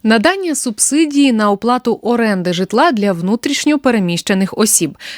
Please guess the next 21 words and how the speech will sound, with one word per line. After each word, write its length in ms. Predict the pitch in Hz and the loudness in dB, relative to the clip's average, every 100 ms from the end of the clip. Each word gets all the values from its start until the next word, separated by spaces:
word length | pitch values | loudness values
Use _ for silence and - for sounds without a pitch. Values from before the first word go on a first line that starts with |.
| - | -4
Двадцять 360 | 185 302 381 | 0 2 0
дев'ятого 420 | 285 247 247 247 233 | 0 0 2 2 0
січня 400 | 294 311 269 226 | -2 -2 0 0
набула 340 | 202 208 233 | 0 0 0
чинності 460 | - 226 208 - 208 | 0 0 -2 -4 -6
постанова 680 | 202 208 - 220 196 170 | -4 -4 0 2 2 0
Кабміну 520 | 165 180 160 254 339 262 | 0 -2 2 2 4 2
про 220 | 208 302 | 0 0
такий 400 | 208 - 226 - | -2 -2 -2 -2
експериментальний 840 | 208 - 202 190 185 175 190 190 | -8 -6 -6 -4 -2 -2 -2 -2
проєкт. 540 | 175 190 170 147 - - - - - | -4 -4 -2 -6 -10 -18 -18 -12 -2
Детальніше 680 | 185 208 302 392 403 - 311 | 0 2 2 0 -4 -6 -4
про 160 | 311 | -4
це 180 | - 165 | -4 -4
ми 120 | 165 | -4
будемо 340 | 196 294 311 269 | -2 0 2 2
говорити 440 | 254 247 294 262 | 2 0 0 -2
із 240 | 220 226 | -2 -2
гостями 500 | 202 226 277 - 214 | 0 0 0 -2 -2
нашої 360 | 190 233 - 190 | 0 0 0 -2
студії, 460 | - 349 320 214 | 0 2 4 2